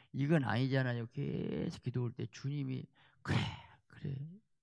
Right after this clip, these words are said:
내가 바로 그 마음인데 네가 내 속을 알고 있구나." 그리고 그 사람을 통해서 일하는데 소원을 주셔요.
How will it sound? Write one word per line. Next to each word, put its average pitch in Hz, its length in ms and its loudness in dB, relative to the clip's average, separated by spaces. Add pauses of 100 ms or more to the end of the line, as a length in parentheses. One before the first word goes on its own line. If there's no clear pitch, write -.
(340)
내가 139 460 6 (680)
바로 123 260 -6
그 - 140 -14
마음인데 120 580 -2
네가 113 240 -4
내 107 180 -4
속을 120 280 -8
알고 - 260 -4
있구나." - 340 -8
그리고 - 420 -2 (320)
그 - 160 -8
사람을 143 400 0
통해서 101 380 -8 (400)
일하는데 113 500 -4 (320)
소원을 185 480 -4
주셔요. 82 300 -10